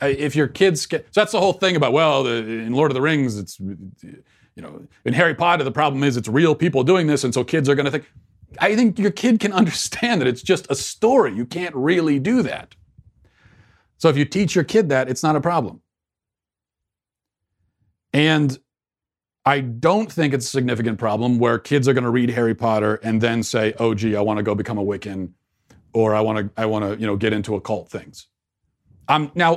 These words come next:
that, I'm sure you could find me examples. I'm sure you could find me anecdotal examples of people who read Harry Potter and then became Wiccans. I, I absolutely expect that you can find those examples, and I'm sure that now people will send them to me.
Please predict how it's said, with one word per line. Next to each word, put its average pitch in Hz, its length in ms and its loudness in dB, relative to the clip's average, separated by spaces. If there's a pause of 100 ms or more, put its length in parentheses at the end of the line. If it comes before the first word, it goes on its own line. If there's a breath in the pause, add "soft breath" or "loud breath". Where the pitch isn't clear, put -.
that, 190 440 0
I'm 185 120 2
sure 220 260 2
you 196 120 0
could 185 120 0
find 175 220 0
me 170 60 -2
examples. 156 580 -4
I'm 127 80 -2
sure 170 160 2
you 185 60 2
could 165 100 -2
find 160 180 2
me 165 140 -2
anecdotal 156 560 2
examples 104 520 -6 (300 soft breath)
of 117 160 -2
people 123 280 2
who 113 120 2
read 135 400 2 (920)
Harry 139 280 2
Potter 107 460 0
and 113 140 -2
then 110 160 -2
became 104 280 -4
Wiccans. - 420 -12 (180)
I, 123 260 0
I 123 260 2
absolutely 131 920 0 (440 soft breath)
expect - 760 -2
that 120 180 -2
you 135 140 0
can 123 160 0
find 143 260 0
those 135 140 0
examples, 117 500 -2
and 107 80 -2
I'm 110 80 -2
sure 117 180 0
that 113 100 -2
now 107 160 -2
people 98 220 -6
will 95 120 -8
send 98 180 -6
them 98 120 -6
to 135 120 -2
me. 110 140 -2